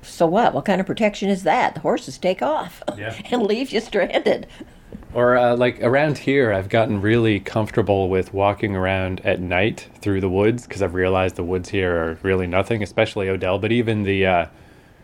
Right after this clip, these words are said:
Speaker 2: U N B woodlot, it's surrounded by highways and stuff. The likelihood of a bear being in there is very low. But I remember in, uh, B C,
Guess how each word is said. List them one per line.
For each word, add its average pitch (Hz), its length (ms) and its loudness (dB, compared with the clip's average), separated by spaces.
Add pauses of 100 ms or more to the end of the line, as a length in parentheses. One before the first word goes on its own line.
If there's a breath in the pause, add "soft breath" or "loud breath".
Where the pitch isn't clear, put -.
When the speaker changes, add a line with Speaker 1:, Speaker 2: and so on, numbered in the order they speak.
(160 loud breath)
Speaker 2:
U 113 160 2
N 104 100 0
B 101 140 2
woodlot, 95 500 2
it's 98 140 -8
surrounded 107 360 2
by 82 120 -2
highways 98 500 0
and 98 100 -4
stuff. 104 360 0
The 117 100 4
likelihood 113 540 0
of 92 80 -4
a 90 60 0
bear 95 280 2
being 95 220 -2
in 95 120 -2
there 92 200 0
is 90 100 -4
very 104 380 2
low. 85 260 -2 (480 loud breath)
But 156 160 2
I 113 40 4
remember 123 360 2
in, 110 260 0
uh, 92 340 2 (200)
B 120 140 0
C, 107 480 -2